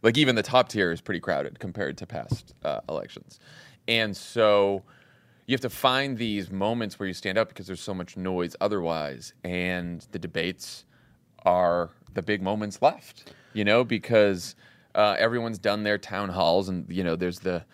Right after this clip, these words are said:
the, uh, the power of the first town hall that you do on C N N or M S N B C sort of wears off after a while.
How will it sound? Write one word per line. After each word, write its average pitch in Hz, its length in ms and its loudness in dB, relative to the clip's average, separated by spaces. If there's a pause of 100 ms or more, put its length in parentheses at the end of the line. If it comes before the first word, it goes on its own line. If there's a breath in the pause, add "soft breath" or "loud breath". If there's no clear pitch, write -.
(340 soft breath)
the, 85 640 -6
uh, 80 300 0
the - 100 -10
power 104 440 2
of 92 80 0
the 92 80 -2
first 98 300 -4
town 92 240 -6
hall 90 280 4
that 87 80 -4
you 82 140 -6
do 82 260 -4
on 85 100 -6
C 87 160 -8
N 85 120 -2
N 82 100 -6
or 80 80 -6
M 80 80 -8
S 85 100 -10
N 90 80 -8
B 85 60 -8
C 85 220 -6
sort 90 240 -2
of 80 100 -6
wears 82 240 0
off 78 240 0
after 82 300 -6
a 73 40 -8
while. 76 500 -2